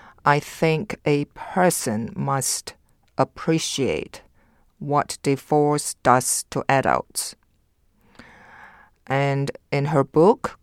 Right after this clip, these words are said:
Crazy Time, Surviving Divorce and Building a New Life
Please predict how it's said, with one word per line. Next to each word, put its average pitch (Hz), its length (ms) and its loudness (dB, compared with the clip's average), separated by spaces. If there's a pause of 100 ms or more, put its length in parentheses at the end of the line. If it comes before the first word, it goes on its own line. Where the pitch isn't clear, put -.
Crazy 156 800 2
Time, 143 640 -2 (300)
Surviving 139 920 2
Divorce 135 800 -2 (340)
and 131 240 -2 (100)
Building 143 640 2
a 127 80 -4
New 143 380 -2
Life 139 640 0